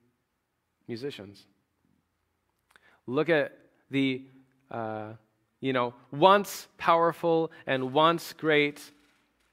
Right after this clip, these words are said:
politicians who now scheme for some control and,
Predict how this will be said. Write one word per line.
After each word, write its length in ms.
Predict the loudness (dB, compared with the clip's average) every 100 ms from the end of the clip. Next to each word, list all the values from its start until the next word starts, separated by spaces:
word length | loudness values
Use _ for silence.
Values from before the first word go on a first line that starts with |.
| _ _
politicians 720 | 2 2 2 -2 -4 -4 -6
who 180 | -6 -4
now 400 | -2 0 0 -4 -10 _
scheme 460 | -20 -8 -4 -4
for 180 | -6 -8
some 220 | -8 -10
control 480 | -10 -12 -8 -4 -4
and, 220 | -4 -8